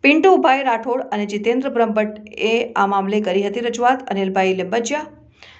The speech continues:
દુકાનના વેરામાં પેજાના પાણીનો વેરો એડ થઈ આવે એનો કનેક્શન નંબરનો વેરા બિલમાં ઉલ્લેખ છે. વેરા બિલમાં સ્પષ્ટ ઉલ્લેખ વન, વન ટુ મેનીનું કનેક્શન, જેથી પાલિકા ફટકારે છે વેરો. વેરામાં જેમના નામનો ઉલ્લેખ છે તેઓને વેરો નહીં, પણ તેનું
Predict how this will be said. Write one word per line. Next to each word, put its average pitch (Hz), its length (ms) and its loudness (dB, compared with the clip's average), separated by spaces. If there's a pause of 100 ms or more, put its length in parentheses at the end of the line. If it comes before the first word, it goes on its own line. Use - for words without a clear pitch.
(120)
દુકાનના 320 340 4
વેરામાં 269 480 0
પેજાના 226 340 -4
પાણીનો 226 360 -2
વેરો 233 380 -2
એડ 196 280 -2
થઈ 233 220 -2
આવે 226 440 2
એનો 208 520 0
કનેક્શન 262 460 0
નંબરનો 190 400 0
વેરા 202 300 2
બિલમાં 196 380 -2
ઉલ્લેખ 185 340 -2
છે. - 260 -6 (520)
વેરા 196 180 6
બિલમાં 233 420 -4
સ્પષ્ટ 262 380 0
ઉલ્લેખ 226 400 0
વન, 202 440 0 (380)
વન 269 260 2
ટુ 359 180 0
મેનીનું 240 840 0
કનેક્શન, 233 720 -2 (460)
જેથી 277 200 4
પાલિકા 262 380 2
ફટકારે 220 400 -2
છે 208 160 -6
વેરો. 202 400 -4 (160)
વેરામાં 190 500 0
જેમના 208 240 -4
નામનો 226 280 -4
ઉલ્લેખ 196 500 -6
છે 220 280 -4
તેઓને 208 420 2
વેરો 196 340 4
નહીં, 269 300 0
પણ 202 180 2
તેનું 202 380 -2